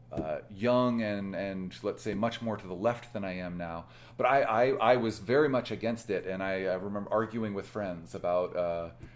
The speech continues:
uh, about not even the morality of it, just the, the, like, we, we must do this military thing better.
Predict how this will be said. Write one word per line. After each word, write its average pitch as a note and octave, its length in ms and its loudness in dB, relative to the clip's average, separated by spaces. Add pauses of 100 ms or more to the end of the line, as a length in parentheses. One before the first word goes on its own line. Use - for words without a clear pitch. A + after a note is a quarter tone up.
(180)
uh, F#2 160 -4
about F2+ 480 -2 (640)
not E3 220 2
even F3+ 160 2
the C#3+ 80 0
morality B2 540 6
of E2+ 120 0
it, F2 120 -6
just B2 280 -4
the, A2 400 -4
the, A2+ 220 -2
like, G#2+ 200 -4 (120)
we, B2+ 420 -8
we A2+ 140 -6
must A#2+ 480 -4 (560)
do C#3+ 200 -4
this A2+ 300 -6
military G#2 640 -8
thing E2 440 -12
better. - 320 -8